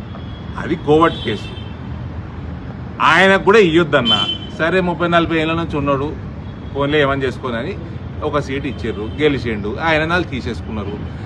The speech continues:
ఆయన కోసమే నాకు కాంగ్రెస్ నాయకుడు ఫోన్ చేసిండు, నేను మీకు, మీకు కుదిరితే ఆయ-, మీ వన్ మంత్ ఫిఫ్టీ, ట్వంటీ డేస్ బ్యాక్ చెప్పిన, ఆయన కోసమే కాంగ్రెస్ నాయకుడు ఫోన్ చేసి, "ఈయనకు మేము వీక్ క్యాండిడేట్ పెడతాము, కొరుట్లలో మా చైర్మన్ అభ్యర్థికి మీరు వీక్ క్యాండిడేట్ పెట్టకండి,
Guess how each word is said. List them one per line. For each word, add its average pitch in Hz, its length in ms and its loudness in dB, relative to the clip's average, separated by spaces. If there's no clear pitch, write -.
ఆయన 175 300 6
కోసమే 196 480 6
నాకు 233 200 4
కాంగ్రెస్ 185 380 6
నాయకుడు 190 300 4
ఫోన్ 170 240 0
చేసిండు, 139 300 -2
నేను 139 220 0
మీకు, 135 340 -2
మీకు 135 160 -2
కుదిరితే 151 380 4
ఆయ-, 147 400 4
మీ 131 160 -2
వన్ 131 300 2
మంత్ 151 220 0
ఫిఫ్టీ, 123 220 -8
ట్వంటీ 143 240 -2
డేస్ 143 220 0
బ్యాక్ 156 260 -2
చెప్పిన, 131 280 -2
ఆయన 156 280 6
కోసమే 202 380 6
కాంగ్రెస్ 180 460 4
నాయకుడు 180 320 2
ఫోన్ 160 260 0
చేసి, 160 360 -2
"ఈయనకు 170 320 4
మేము 165 240 0
వీక్ 165 240 2
క్యాండిడేట్ 180 420 4
పెడతాము, 139 480 0
కొరుట్లలో 196 480 6
మా 175 200 6
చైర్మన్ 185 360 4
అభ్యర్థికి 175 480 2
మీరు 170 260 4
వీక్ 175 300 0
క్యాండిడేట్ 175 460 2
పెట్టకండి, 147 640 0